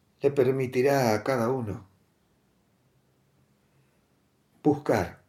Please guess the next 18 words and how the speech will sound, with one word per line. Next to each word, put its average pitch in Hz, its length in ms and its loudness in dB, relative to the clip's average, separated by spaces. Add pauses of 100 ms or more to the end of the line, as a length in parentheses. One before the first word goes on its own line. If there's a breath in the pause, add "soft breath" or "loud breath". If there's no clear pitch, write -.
(160)
sin 117 320 -4
pérdida 107 420 -4
de 104 160 -4
tiempo, 85 580 -8 (600)
porque 113 340 -2
claro 131 360 -2
tendrá 107 580 -6 (420)
qué 151 320 6
es 131 80 0
lo 101 160 -2
que 101 160 -8
quiere 90 540 -8 (240)
averiguar. 92 560 -4 (1500 soft breath)
Y 160 80 2
ahí 151 200 8
es 147 100 4
donde 117 260 -2
nosotros - 880 -8